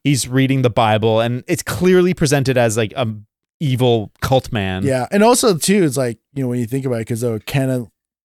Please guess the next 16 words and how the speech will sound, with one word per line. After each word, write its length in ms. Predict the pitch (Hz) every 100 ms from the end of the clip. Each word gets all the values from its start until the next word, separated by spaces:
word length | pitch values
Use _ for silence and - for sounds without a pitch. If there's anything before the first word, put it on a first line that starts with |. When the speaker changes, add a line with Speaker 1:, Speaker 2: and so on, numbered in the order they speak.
| _
Speaker 2:
the, 460 | 151 135 127 127 120 _ _ _ _ -
well, 160 | 190
I 80 | 208
mean, 300 | 208 208 202 -
in 240 | 202 202
the 140 | 202
game, 760 | 151 120 170 202 175 151 147 135 -
they, 320 | 151 160 165
everyone 520 | - 185 180 165 147 139 _ -
is, 440 | 139 131 113 101 -
understands 800 | 147 139 127 - 139 127 127 120
that 240 | 123 113 - _ -
everyone's 280 | 139 127 110
a 40 |
cannibal. 440 | 104 110 92 - _ _
Like, 300 | 120 104 _